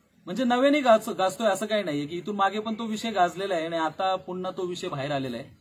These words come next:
इंदुरीकर महाराज देशमुख. Actually खऱ्या अर्थाने बघायला गेलं तर समाज सुधारण्याचं जे काम आजपर्यंत कोणी जर तो वसा कोणी हातामध्ये घेतला असेल, जर तरुण पिढीला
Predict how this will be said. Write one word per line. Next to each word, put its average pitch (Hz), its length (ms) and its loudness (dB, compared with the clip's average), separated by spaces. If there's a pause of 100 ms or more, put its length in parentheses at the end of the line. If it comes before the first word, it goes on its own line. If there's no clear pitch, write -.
(200)
इंदुरीकर 226 500 0
महाराज 151 380 -2 (160)
देशमुख. 139 340 -8 (1080)
Actually 254 440 0 (100)
खऱ्या 202 220 2
अर्थाने 247 240 0
बघायला 240 300 0
गेलं 240 300 0
तर 240 500 -2 (380)
समाज 220 360 2 (380)
सुधारण्याचं 214 680 -2 (520)
जे 190 100 -2
काम 180 420 0 (180)
आजपर्यंत 185 560 -6
कोणी 185 160 -10
जर 196 240 -4 (320)
तो 208 100 0
वसा 202 260 4
कोणी 277 220 2
हातामध्ये 233 460 2
घेतला 190 280 -2
असेल, 190 280 0 (540)
जर 220 120 0
तरुण 226 380 2
पिढीला 247 500 4